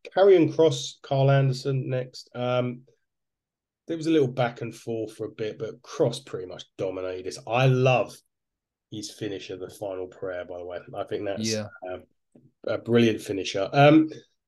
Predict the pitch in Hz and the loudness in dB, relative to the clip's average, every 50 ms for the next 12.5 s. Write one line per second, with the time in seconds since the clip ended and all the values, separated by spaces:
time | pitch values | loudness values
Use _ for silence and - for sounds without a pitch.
0 | _ _ _ _ _ 160 185 202 240 262 254 240 240 - - - 214 214 208 196 | _ _ _ _ _ 4 6 8 8 8 6 4 2 0 4 6 8 8 8 8
1 | 175 156 147 135 127 123 120 120 120 - - _ _ - - - - 123 - - | 6 6 6 4 4 2 0 -2 -4 -6 -12 _ _ -18 -14 -12 -14 -14 -2 0
2 | 143 135 139 143 135 131 - 139 127 127 - - - 135 123 120 107 104 117 113 | 0 2 4 4 4 4 4 2 0 0 -2 -6 -4 -4 -4 -2 -4 -6 -6 -6
3 | 110 110 113 110 - - - - - 123 120 120 117 117 117 113 - - 127 - | -4 -4 -6 -6 -8 -12 -12 -6 -2 0 0 0 0 -2 -4 -8 -10 -12 -14 -14
4 | - - 110 101 - - - - - - 104 101 101 101 98 101 98 - - - | -8 -6 -6 -6 -6 -8 -16 -18 -12 -10 -8 -8 -6 -8 -8 -10 -12 -16 -16 -12
5 | 107 95 - - - - - - - 101 95 - 67 98 101 101 101 101 98 101 | -12 -12 -12 -12 -18 -18 -20 -20 -16 -14 -14 -14 -12 -12 -10 -8 -6 -6 -6 -8
6 | 95 95 95 95 - - 98 95 95 98 98 98 95 95 95 95 92 92 90 - | -10 -12 -12 -12 -12 -10 -12 -12 -12 -10 -10 -10 -8 -8 -8 -8 -10 -12 -14 -14
7 | - 98 95 90 90 90 87 87 - - _ _ _ _ _ _ _ _ _ _ | -14 -16 -16 -12 -12 -12 -12 -14 -18 -20 _ _ _ _ _ _ _ _ _ _
8 | 151 156 160 175 180 135 147 160 165 160 - 175 143 - - 147 139 143 - 143 | -4 -2 -2 0 0 0 0 0 0 0 0 -4 -4 -2 0 -2 -2 -2 -2 -4
9 | 135 117 113 107 98 90 92 - - - - - 113 101 107 104 104 123 - 120 | -2 0 0 0 0 -2 -4 -8 -10 -12 -8 -6 -6 -6 -6 -2 0 0 0 2
10 | 110 110 104 113 101 104 107 92 104 104 104 101 101 92 101 95 98 101 95 92 | 0 0 0 -2 -4 -4 -4 -2 0 0 2 2 2 0 0 0 0 0 0 -2
11 | - - - - - 104 95 92 98 95 92 92 87 95 98 87 87 87 - _ | -4 -8 -16 -12 -8 -6 -4 -2 -2 -2 -2 -2 -2 -2 -4 -4 -4 -10 -14 _
12 | _ _ _ - - 98 92 92 92 | _ _ _ -6 -6 -6 -4 -4 -6